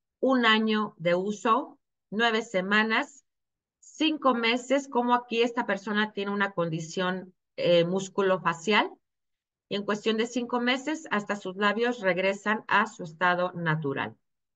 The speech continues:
También, este, al producir colágeno, el cuerpo producir colágeno también genera pigmentación. Y tal es el caso de esta persona con vitiligo. Y así como él, tenemos varias historias de vitiligo.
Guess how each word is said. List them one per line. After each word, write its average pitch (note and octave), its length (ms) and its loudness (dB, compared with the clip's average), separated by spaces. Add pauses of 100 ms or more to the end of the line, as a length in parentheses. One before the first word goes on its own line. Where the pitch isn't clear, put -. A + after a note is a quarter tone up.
(1800)
También, G#3 460 4
este, G3+ 680 2 (220)
al A#3 220 4
producir A#3+ 520 0
colágeno, G3+ 800 0
el E3+ 140 -6
cuerpo A3+ 320 -2
producir B3+ 420 -2
colágeno F3+ 560 -2
también F#3+ 540 -4 (420)
genera F3+ 480 -2
pigmentación. F3 840 -4 (760)
Y G#3 160 -4
tal G#3+ 220 2
es A#3 100 -2
el C4+ 120 0
caso A#3 340 0
de A3 80 0
esta G#3+ 240 -6
persona G#3 420 -2
con G3 160 -6
vitiligo. G#3 800 0
Y D#3+ 100 0
así F3+ 240 0
como C#4 240 0
él, B3+ 80 0
tenemos A#3 400 -2
varias G#3+ 320 0
historias F3+ 440 -2
de F3+ 100 -2
vitiligo. E3+ 560 -4